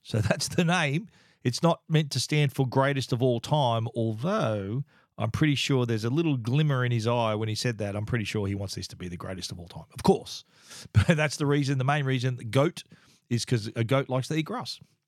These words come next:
And the goat G one cuts the grass, does a very good job of it. And I gotta say, we took, we took this out, set it up. We, we did it, wrote our review, uh, even shot a video too. Check out our video.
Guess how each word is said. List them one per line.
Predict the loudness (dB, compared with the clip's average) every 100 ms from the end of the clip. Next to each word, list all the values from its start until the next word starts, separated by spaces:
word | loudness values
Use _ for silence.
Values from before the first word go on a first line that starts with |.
| -6
And | -2
the | 2
goat | 2 0
G | 0 0
one | 2 2 0 -8 -20 -20 _ -2
cuts | -2 -2
the | -4
grass, | -2 -2 -2 -12 -12 0
does | 2 4
a |
very | 4 2 2
good | 2
job | 2 2
of | 2
it. | -2 0
And | 0 2
I | 0
gotta | 0 0
say, | 4 4 4 2
we | 2 4
took, | 2 0 0
we | -2 2 2 2 2
took | 0 0 -10 -10
this | -2 0 0 0
out, | 0 0
set | -2 0 2
it | 2
up. | 2 0
We, | -2 -2 -2 -8 -6
we | -2 0 0
did | 0
it, | 0
wrote | 2 2
our | 0
review, | -2 -2 0 0 -2 -8 -20 -6 0
uh, | 2
even | 2 0
shot | 0
a | 2
video | 2 2 2
too. | 0 0
Check | -2 -2
out | 0
our | 0
video. | 0 0 -2 -4